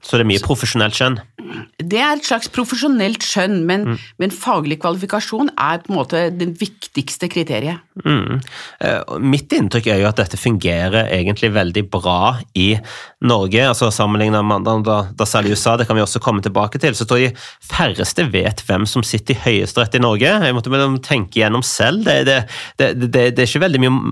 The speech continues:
Speaker 1: oppmerksomhet om dette, og dette tror jeg er veldig bra. Du sitter der jo selv, jeg vet ikke om du savner mer <laughs> oppmerksomhet rundt dere som personer?
Speaker 2: Jeg gjør ikke det. Jeg synes,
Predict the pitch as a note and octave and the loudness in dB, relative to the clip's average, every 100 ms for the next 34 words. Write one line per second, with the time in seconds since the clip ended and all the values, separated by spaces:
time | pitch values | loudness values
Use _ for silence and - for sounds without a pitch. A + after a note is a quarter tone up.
0 | - B2 G#2 - E3+ F3 F#3+ B2+ C3 B2 | -2 0 0 0 -2 0 0 2 0 0
1 | - - B3+ E3+ F2+ A#2 B2+ - - G#2 | -6 -4 -2 0 0 0 -2 -6 -4 0
2 | G#2 G3 G3+ - B2+ D3+ C#3 B2+ - E3 | 2 2 0 -2 -2 0 2 2 0 2
3 | E3 C3+ C#3 C3+ - A#2+ G#2+ A#2 A2 G#2+ | 2 2 2 2 0 0 2 2 2 2
4 | - C3 B2 G#2 - C#3+ D3 A#2+ C3 A#2+ | 0 2 2 0 -2 2 2 2 0 2
5 | A#2+ A2+ C3 B2 - D3 - E3 - C3+ | 2 2 2 0 0 -2 -2 -6 -2 2
6 | D3+ G3+ A#3+ - D#3 D3 - D#4+ - D#4 | 4 4 2 -2 -2 0 0 2 2 2
7 | D#4 D4 C#4 E4 F#4 D#4+ F3+ - - - | 0 0 0 0 0 0 0 0 0 0
8 | - C4 | 0 0